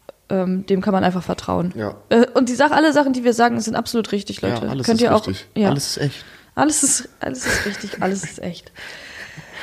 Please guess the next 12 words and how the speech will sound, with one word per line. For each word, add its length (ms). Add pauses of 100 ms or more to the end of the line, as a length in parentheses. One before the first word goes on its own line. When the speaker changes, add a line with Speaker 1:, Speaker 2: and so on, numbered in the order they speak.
(280)
Speaker 1:
Ah, 560
okay, 340 (260)
jetzt 180
bist 180
du 80
wieder 180
dran 280
nächste 300
Woche. 300 (880)
Speaker 2:
Oh. 40 (520)
Speaker 1:
<laughs> 40 (800)
Morgen. 440